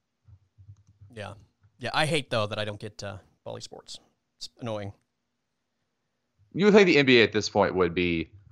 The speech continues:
Speaker 2: big enough that it's just, I mean, you can obviously get League Pass, but, like,
Speaker 1: Yeah.
Speaker 2: it's still s-, difficult to watch games.
Speaker 1: Dude, I, I, I like the N B A a lot, but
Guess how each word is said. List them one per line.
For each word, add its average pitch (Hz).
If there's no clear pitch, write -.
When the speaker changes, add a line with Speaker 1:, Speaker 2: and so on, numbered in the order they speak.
Speaker 2:
big 95
enough 80
that 82
it's 85
just, -
I -
mean, 131
you 131
can 127
obviously 107
get 85
League 87
Pass, 80
but, 92
like, 85
Speaker 1:
Yeah. 104
Speaker 2:
it's 113
still 160
s-, -
difficult 117
to 98
watch 85
games. 80
Speaker 1:
Dude, 220
I, 233
I, 220
I 208
like 170
the 143
N 131
B 127
A 117
a 110
lot, 104
but 123